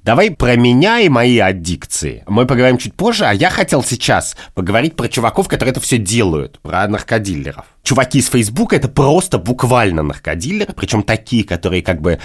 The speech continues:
пошли в свидетели Иеговы, раскаялись, и теперь вместо того, чтобы проповедовать на площади, они взяли те же самые марочки Л С Д, но только они на них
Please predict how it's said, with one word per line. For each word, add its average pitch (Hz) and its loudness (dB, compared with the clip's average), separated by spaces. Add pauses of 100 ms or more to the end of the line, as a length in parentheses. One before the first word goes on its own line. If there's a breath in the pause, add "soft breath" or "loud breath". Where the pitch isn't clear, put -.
(200 loud breath)
пошли 90 -2
в - -10
свидетели 82 -2
Иеговы, 104 0
раскаялись, 135 -2 (320 loud breath)
и - -8
теперь 175 0 (200 loud breath)
вместо 120 2
того, 110 2
чтобы 80 -4
проповедовать 82 -4
на 73 -4
площади, 170 -4
они 98 0
взяли 101 0
те 120 0
же 101 -2
самые 90 2
марочки 87 -2
Л 80 0
С 80 -2
Д, 143 -2
но 180 -2
только 135 0
они 107 2
на 104 2
них 117 0